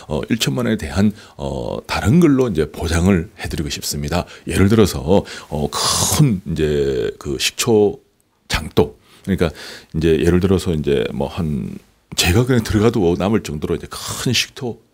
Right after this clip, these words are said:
장독 하나, 그리고 이제 된장 장독 하나, 고추장 장독 하나, 장아찌 장독 하나, 이런 식으로 해서 이제 천만 원에 대한,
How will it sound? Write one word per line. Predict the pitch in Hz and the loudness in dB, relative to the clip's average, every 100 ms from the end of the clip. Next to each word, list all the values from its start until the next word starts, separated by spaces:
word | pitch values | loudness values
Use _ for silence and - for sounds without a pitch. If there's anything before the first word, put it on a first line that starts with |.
| _ _ - | _ _ -12
장독 | - 76 73 120 123 - - - | -10 -10 -2 0 0 -4 -20 -10
하나, | - 92 85 - - - - | 0 0 0 -4 -18 -20 -4
그리고 | 117 127 127 | -2 0 0
이제 | 98 | -2
된장 | - 92 95 101 123 123 - | -2 2 4 4 4 0 -8
장독 | 82 78 110 120 - | -6 -4 -2 -4 -4
하나, | - 76 60 - - | -4 -2 -4 -12 -10
고추장 | - 85 143 139 | -8 -2 0 0
장독 | 98 82 - 131 - - | -2 -4 0 -2 -4 -8
하나, | 92 76 69 92 110 | -4 -2 0 0 0
장아찌 | 117 131 143 - | -4 -4 -6 -8
장독 | 82 117 117 - | -6 -6 -8 -6
하나, | - - - - - | -2 -2 -4 -14 -6
이런 | 135 | -4
식으로 | 131 98 82 | -4 -2 -2
해서 | 80 73 | -2 -6
이제 | 71 - - - | -6 -8 -12 -12
천만 | - 135 113 | -8 -4 0
원에 | 85 78 | 0 -2
대한, | - 69 82 76 87 | -4 -4 -2 0 0